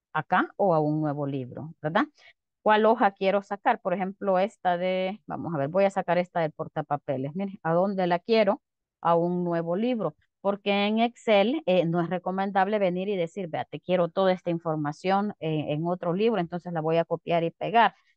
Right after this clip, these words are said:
No, por la naturaleza de los datos que se trabajan en Excel, que algunos datos ya incluyen formatos,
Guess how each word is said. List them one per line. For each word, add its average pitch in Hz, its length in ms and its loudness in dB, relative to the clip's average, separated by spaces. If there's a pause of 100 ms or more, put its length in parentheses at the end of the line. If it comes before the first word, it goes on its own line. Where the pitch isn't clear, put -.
(220)
No, 226 320 4
por 175 280 0
la 175 120 0
naturaleza 175 680 -4
de 202 80 -2
los 190 140 -4
datos 175 320 -4
que 180 100 -8
se 170 140 -6
trabajan 165 500 0
en 160 120 2
Excel, 175 440 0
que 185 80 -2
algunos 160 420 -2
datos 160 320 0
ya 156 100 -4
incluyen 156 520 -2
formatos, 156 720 -2